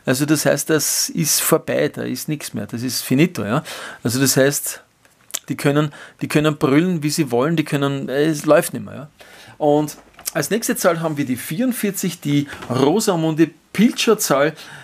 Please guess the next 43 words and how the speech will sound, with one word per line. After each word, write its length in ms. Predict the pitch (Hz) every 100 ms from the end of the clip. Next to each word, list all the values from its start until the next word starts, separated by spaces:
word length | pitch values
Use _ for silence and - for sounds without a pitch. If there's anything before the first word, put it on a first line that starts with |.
| -
Äh, 580 | - 131 127 123 117 -
ich 160 | - 135
will 100 | 170
ja 60 |
keine 240 | 175 160 151
Reklame 360 | 151 131 151
machen, 280 | 170 147 156
aber 140 | 143 143
du, 240 | 151 160
du 100 | 151
kennst 240 | 135 139
ja 60 | 147
dieses 260 | 147 143 -
Zürich 380 | - 165 170
Kosmos 500 | - 139 143 151 147
macht's 300 | 139 127 -
wieder 160 | 139 131
gut. 240 | 131 214 226 - 156
Äh, 100 | 127
nein, 260 | 131 120 143
das 160 | 113 101
ist 100 | 104
idiotisch, 540 | 123 110 123 151 143
aber 180 | 139 127 175 139 - -
es 200 | 151 135
heißt 260 | 135 147
nur 180 | 156 156
eben, 220 | 143 139
dieses 320 | 139 143 147
Herzchen 420 | 123 135 - 160 143
wird 160 | 139
wieder 200 | 143 147
zusammengenäht 1040 | - 151 147 202 190 175 170 120 156 160 147
und, 200 | 139 - - - 147 -
äh, 400 | 135 131 131 -
es 220 | 156 -
sollte 400 | 135 185 202 156
halt 240 | 151 -
alles 360 | 131 151 151 - - -
wieder 260 | 127 151 170
gut 540 | 170 - 220 294 -
gehen. 400 | - 135 113 117
Ja? 260 | 113 139 226